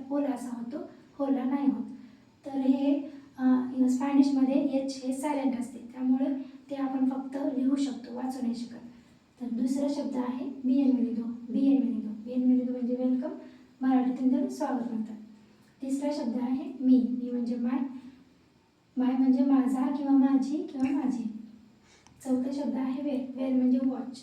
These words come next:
वॉच म्हणजे बघणे. पाचवा शब्द आहे प्रॉक्सिमो, प्रॉक्सिमो, प्रॉक्सिमो म्हणजे नेक्स्ट,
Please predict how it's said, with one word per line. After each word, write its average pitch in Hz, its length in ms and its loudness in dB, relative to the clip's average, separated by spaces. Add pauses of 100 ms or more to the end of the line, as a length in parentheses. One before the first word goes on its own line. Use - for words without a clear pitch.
(160)
वॉच 247 320 -6
म्हणजे 254 200 -2
बघणे. 254 300 2 (640)
पाचवा 277 320 -4
शब्द 247 240 -6
आहे 254 260 -2
प्रॉक्सिमो, 233 800 -6 (300)
प्रॉक्सिमो, 254 520 -8 (440)
प्रॉक्सिमो 262 460 0
म्हणजे 254 340 4
नेक्स्ट, - 480 2